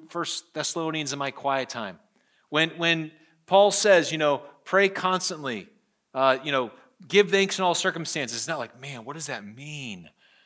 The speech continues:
I just, I need to, I just don't understand what he means by giving thanks." Like, no, we under-, that's a very simple thing. It's just a matter of,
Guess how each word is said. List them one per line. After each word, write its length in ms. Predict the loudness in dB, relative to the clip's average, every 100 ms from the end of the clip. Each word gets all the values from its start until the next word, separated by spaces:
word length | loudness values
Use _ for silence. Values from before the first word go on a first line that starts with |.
| _ _ _ -14
I 60 | -8
just, 240 | -2 -2
I 140 | -2 -4
need 160 | -4
to, 180 | -8 -6
I 60 | -8
just 240 | -8 -8
don't 140 | -8 -8
understand 400 | -6 -6 -6 -6
what 80 |
he 40 | -8
means 360 | -6 -6 -6
by 120 | -6 -6
giving 320 | -6 -10 -10
thanks." 460 | -8 -8 -10 -6
Like, 220 | -6 -6 -2
no, 240 | 2 4
we 160 | 2 0
under-, 200 | 0 0
that's 220 | -2 -2
a 40 |
very 180 | 0 0
simple 280 | 0 -2 -4
thing. 200 | -4 -2
It's 100 | -2
just 140 | -2
a 40 | 0
matter 220 | 4
of, 120 | 2